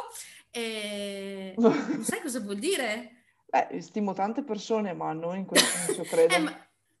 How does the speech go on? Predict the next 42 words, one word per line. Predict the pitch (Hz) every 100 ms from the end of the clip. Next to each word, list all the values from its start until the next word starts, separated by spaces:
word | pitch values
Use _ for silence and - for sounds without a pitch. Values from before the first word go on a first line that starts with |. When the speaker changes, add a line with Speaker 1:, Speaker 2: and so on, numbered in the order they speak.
| _
Speaker 1:
Eh, | 269
ma | 262
hai | 240
capito? | 247 359 330 208
Si | 247 -
usa | 392 311
anche | 285 311
per | 392 330
dire | 254 302
in | 302
quel | 294 277
senso, | 247 226 233 226
ma | 233 220 - - _ _ _ _ -
in | 202
un | 202
gergo | 202 208 202
un | 208 202
po' | 196 185 180 175 175
da, | 226
Speaker 2:
In | 208
Speaker 1:
di |
Speaker 2:
gergo | 190 185 202
Speaker 1:
alto | 190
Speaker 2:
militare. | 185 190 196 170 165 170 170 - - -
Speaker 1:
borgo. | - 175 220
No, | 202
di | 190
alto | 196 196 208
borgo, | 175 - 294 285
insomma, | 220 233 202
di | 196
puttane | 175 233 240 185 233
di | 214
alto | 190 220
borgo. | 196 196 196 330 233 - - - - -
No, | 202
vabbè, | 208 220 185
Speaker 2:
Bordeaux. | 208 180 160
Speaker 1:
scherzo. | - -
Speaker 2:
<laughs> | 226 269 - 247
Bordeaux. | 226 233 226 233 254 226 -
Speaker 1:
Bordeaux. | - - -